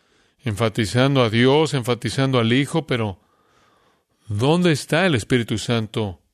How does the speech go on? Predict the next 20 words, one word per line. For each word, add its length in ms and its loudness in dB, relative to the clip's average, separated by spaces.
en 180 -6
todo 320 2
esto? 320 -10
Toda 380 2
la 100 2
iglesia 380 0
evangélica 640 2
parece 440 2
estar, 640 -2
para 220 0
mí, 400 2
movilizada 720 2
para 160 2
ofrecer 340 -2
una 360 0
comprensión 560 0
verdadera 560 2
de 100 2
Dios 220 0
Padre, 460 0